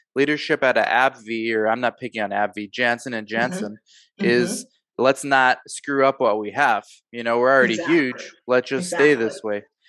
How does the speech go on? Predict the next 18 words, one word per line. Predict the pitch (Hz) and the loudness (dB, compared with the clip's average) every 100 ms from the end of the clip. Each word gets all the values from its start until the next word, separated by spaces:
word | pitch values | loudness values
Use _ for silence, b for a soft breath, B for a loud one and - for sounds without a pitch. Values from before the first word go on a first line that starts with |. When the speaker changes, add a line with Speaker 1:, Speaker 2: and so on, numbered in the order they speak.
| b _ | b _
Speaker 1:
So | - 131 | 2 4
it's | 131 | 2
totally | - 190 170 | 0 2 2
different | 139 139 120 110 | 0 -2 -4 -6
culture. | 117 110 - 107 101 _ _ _ _ _ - - | -2 -2 -4 -10 -12 _ _ _ _ _ -20 -6
I, | 117 120 - | -4 -2 -4
I'm | 117 | -4
glad | 117 123 117 | 0 0 0
you | |
brought | 110 113 113 | -2 -2 -2
that | 110 | -2
up | 107 - | -4 -4
too. | 127 110 b b | -10 -12 b b
So | - | -4
contract | 139 175 208 - 180 - | 0 2 2 2 0 0
C | - | -10
T | 165 160 | -12 -4
M, | 165 - | -4 -4